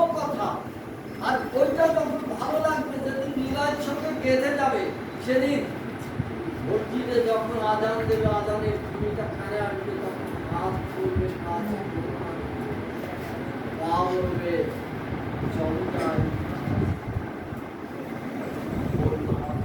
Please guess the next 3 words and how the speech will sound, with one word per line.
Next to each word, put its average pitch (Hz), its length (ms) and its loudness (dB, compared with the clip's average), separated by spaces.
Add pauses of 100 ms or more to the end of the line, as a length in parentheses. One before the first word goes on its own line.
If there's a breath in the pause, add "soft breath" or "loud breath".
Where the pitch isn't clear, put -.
(2250)
আর 220 160 6
এগুলো 277 280 4
অভ্যাস 277 480 8